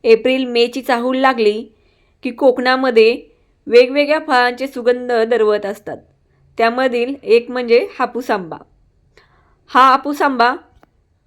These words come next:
एप्रिलपासून सुरुवात होते,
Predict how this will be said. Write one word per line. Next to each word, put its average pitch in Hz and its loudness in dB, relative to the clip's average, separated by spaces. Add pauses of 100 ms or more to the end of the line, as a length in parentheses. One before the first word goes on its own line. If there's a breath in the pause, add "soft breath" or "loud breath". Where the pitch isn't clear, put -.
(200)
एप्रिलपासून 277 0
सुरुवात 277 -2
होते, 254 -2